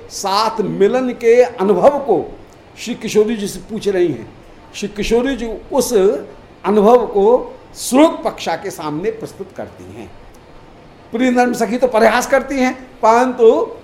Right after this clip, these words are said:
जो स्रोत पक्षा है वो स्रोत पक्षाओं के सामने कोई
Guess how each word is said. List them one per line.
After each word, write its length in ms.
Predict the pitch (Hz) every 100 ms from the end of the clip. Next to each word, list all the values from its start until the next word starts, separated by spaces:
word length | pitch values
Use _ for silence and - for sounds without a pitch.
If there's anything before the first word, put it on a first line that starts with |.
| 165
जो 200 | 147 208
स्रोत 400 | - 226 247 -
पक्षा 300 | - - 254
है 280 | 247 262 262
वो 140 | 233
स्रोत 300 | - 233 -
पक्षाओं 420 | 220 - 233 240
के 100 | 190
सामने 560 | 175 208 269 311 214 180 - - - -
कोई 380 | 220 214 226